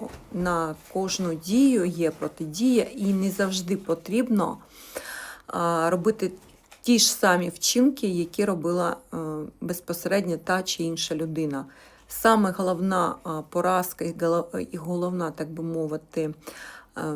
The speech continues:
месть, <laughs> помста — це жити своїм життям і гарно жити своїм життям. Тобто, м, зберегти себе і,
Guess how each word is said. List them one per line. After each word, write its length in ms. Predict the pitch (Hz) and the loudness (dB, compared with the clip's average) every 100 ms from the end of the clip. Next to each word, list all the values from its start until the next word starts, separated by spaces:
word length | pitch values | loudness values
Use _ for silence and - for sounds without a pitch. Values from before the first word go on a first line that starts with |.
| 147 | -4
месть, 500 | 175 214 277 - - - - - | 4 6 6 4 -4 -4 -6 -14
<laughs> 300 | - - _ | -20 -20 _
помста — 580 | - 226 320 - 185 170 - - - - - | 2 2 2 -2 -2 -2 -6 -20 -20 -20 -10
це 240 | - 196 | -2 0
жити 340 | 170 214 233 214 | 2 0 0 -4
своїм 380 | - 165 180 | -2 -2 -2
життям 520 | 180 170 180 - - - _ _ | -2 -6 -6 -8 -8 -10 _ _
і 80 | 208 | -6
гарно 420 | 170 185 - 151 | 0 0 0 -4
жити 320 | 151 - - - | -10 -10 -14 -12
своїм 280 | - - | -10 -8
життям. 440 | 156 151 - 139 - _ - - - - _ - | -8 -12 -10 -10 -10 _ -20 -18 -18 -20 _ 0
Тобто, 640 | 180 - - 170 156 - _ _ _ _ 240 | 0 0 -2 0 0 -4 _ _ _ _ -16
м, 300 | - - - - _ _ _ _ | -12 -10 -12 -14 _ _ _ _
зберегти 540 | 175 165 214 208 - 202 | -8 2 2 2 -2 -4
себе 560 | - 233 262 240 185 - - | -2 0 2 2 0 -4 -10
і, 400 | 175 175 170 170 | -8 -6 -2 -4